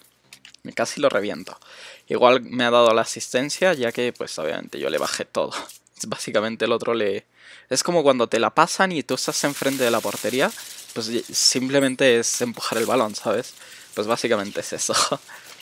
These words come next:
<laughs> Igual sigo oxidadito, ¿eh? O sea, hay que tener cuidado.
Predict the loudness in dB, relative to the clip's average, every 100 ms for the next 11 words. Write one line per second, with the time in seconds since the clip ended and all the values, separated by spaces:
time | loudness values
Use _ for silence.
0 | -20 -20 -20 -20 -20 -20 _ _ -20 -12
1 | -6 6 6 6 2 -2 2 2 4 2
2 | 2 2 0 -2 -4 -2 -2 -2 -4 0
3 | 4 4 2 0 0 0 -6 -18 -18 -20
4 | -20 -10 -4 2 4 4 2 0 0 0
5 | 0 -2